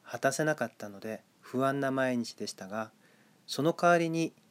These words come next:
給料くださいとは言えず、一ヶ月半働いた賃金はもらうことなく、その店を去ったのです。そのことを知った何人かの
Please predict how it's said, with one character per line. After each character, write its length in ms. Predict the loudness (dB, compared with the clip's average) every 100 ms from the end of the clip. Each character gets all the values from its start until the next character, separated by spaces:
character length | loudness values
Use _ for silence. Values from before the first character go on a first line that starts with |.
| _ _ _ _ -6
給 280 | 2 6
料 220 | 6 4 2
く 160 | -2
だ 140 | -2 0
さ 180 | 2
い 100 | 0 -2 _
と 120 | 2 2
は 100 | 2
言 200 | -4 -6
え 40 |
ず、 280 | -4 -6 -6 _ _ _ _ _ _
一 100 | -10 -2
ヶ 140 | 0
月 260 | 0 0 -4
半 320 | 2 2 2 -6 _ _ _ _ _ _
働 380 | -14 -4 0 0
い 60 |
た 140 | 0 -4
賃 260 | -4 -4
金 200 | -4 -6
は 200 | -4 -4 -4 _ _
も 120 | -8 -2
ら 180 | 0 0
う 40 |
こ 140 | -6
と 180 | -6 -4
な 180 | -4 -6
く、 260 | -6 -10 -10 _ _ _ _
そ 160 | -6 -2
の 100 | -2
店 320 | -4 -6 -6
を 220 | -2 -2 -4
去 180 | -10 -10
っ 60 | -10 -16
た 120 | -18
の 100 | -18
で 140 | -16
す。 180 | -16 -16 _ _ _ _ _ _ _ _ _ _ _ _ _ _ _ _ _ _ _ _ _ _ _
そ 160 | -2 2
の 100 | 2
こ 120 | 2
と 160 | 6 6
を 60 |
知 180 | 6 -2
っ 40 | _
た 220 | 4 4 _ _ _ _ _ _ _
何 200 | 4 6
人 200 | 4 2
か 140 | -2 -6
の 220 | -8